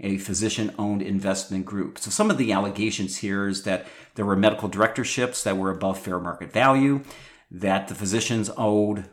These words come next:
rent payment that was forgiven, so they did not pay fair market value for the space being used, as well as below market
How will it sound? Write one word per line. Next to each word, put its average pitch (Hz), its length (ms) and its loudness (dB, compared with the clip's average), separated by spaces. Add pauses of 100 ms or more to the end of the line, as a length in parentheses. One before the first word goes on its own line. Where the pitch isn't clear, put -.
rent 117 440 2
payment 110 540 -2
that 92 180 2
was 98 140 -4
forgiven, 101 960 -2
so 95 140 -8
they 92 120 -4
did 92 140 -6
not 92 240 -2
pay 104 160 -6
fair 101 240 -4
market 95 300 -2
value 95 320 -2
for 98 120 -8
the 98 120 -8
space 95 320 -4
being 98 260 -6
used, 98 480 -4 (400)
as 104 180 -2
well 120 360 2
as 101 480 0
below 113 580 2
market 110 720 0